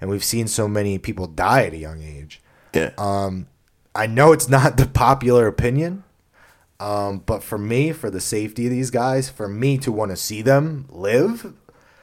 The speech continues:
Speaker 1: even looking past my fandom, I wanna see these guys live to be functional, you know what I mean? 'Cause you see so many guys, like, we just lost King Kong Bundy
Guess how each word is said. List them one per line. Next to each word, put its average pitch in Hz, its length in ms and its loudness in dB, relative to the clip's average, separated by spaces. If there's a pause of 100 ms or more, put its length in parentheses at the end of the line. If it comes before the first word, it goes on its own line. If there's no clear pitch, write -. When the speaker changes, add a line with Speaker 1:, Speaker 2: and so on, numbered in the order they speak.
(380)
Speaker 1:
even 127 260 2
looking 131 240 4
past 123 280 4
my 104 100 0
fandom, 131 380 0
I 101 40 2
wanna 104 140 2
see 120 140 -2
these 113 120 0
guys 101 220 2
live 110 520 2 (240)
to 104 120 -2
be 101 560 -8 (1120)
functional, 101 640 -6
you 90 80 -6
know 104 80 0
what 104 80 2
I 101 40 0
mean? 120 220 0
'Cause 117 100 -4
you 95 60 -10
see 131 200 -2
so 135 160 0
many 120 160 0
guys, 120 300 2
like, 104 80 -2
we 104 80 -4
just 107 180 -6
lost 113 220 -2
King 131 140 -2
Kong 117 220 -4
Bundy 107 500 -4